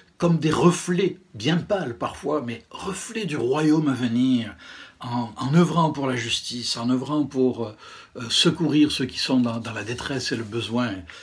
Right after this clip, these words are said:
qui sont de plus en plus nombreux, en, en prenant soin les uns des autres, peut-être en étant très concret aussi. Euh, euh, <laughs> si on veut être pratique, je dirais, euh, Arrêtons de, de suivre le cortège, euh, de, de, de ceux qui sont constamment en train de critiquer, de,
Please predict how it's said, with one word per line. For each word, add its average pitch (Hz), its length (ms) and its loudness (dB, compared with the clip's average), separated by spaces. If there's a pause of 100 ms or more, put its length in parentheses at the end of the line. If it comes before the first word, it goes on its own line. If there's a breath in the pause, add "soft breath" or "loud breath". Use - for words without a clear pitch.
qui - 120 -14
sont 127 160 -4
de 117 60 -2
plus 120 260 -6
en 113 60 0
plus 127 180 -4
nombreux, 120 500 0 (400 loud breath)
en, 120 80 -8
en 127 160 -6
prenant 147 300 4
soin 180 340 2
les 147 160 0
uns 139 80 4
des 131 180 0
autres, 190 220 0 (240 loud breath)
peut-être 180 220 2
en 160 40 2
étant 156 200 0
très - 220 0
concret 147 340 -2
aussi. 151 500 0
Euh, 117 140 2 (880)
euh, 120 260 0 (360 loud breath)
<laughs> - 340 -6
si 170 160 0
on 160 60 2
veut 160 100 2
être - 100 -8
pratique, 156 440 -4
je 131 80 -4
dirais, 135 360 0
euh, 117 260 0 (500 loud breath)
Arrêtons 226 500 2
de, 143 340 4 (180 loud breath)
de 156 40 0
suivre 202 320 -2
le 135 100 2
cortège, 180 800 2
euh, 127 340 0 (300 loud breath)
de, 135 240 0
de, 139 160 -4
de 135 140 -6
ceux 202 180 -2
qui 185 160 -4
sont 143 180 -2
constamment 160 680 2
en 131 100 2
train 127 180 -4
de 104 60 -8
critiquer, 131 880 -2
de, 101 260 -8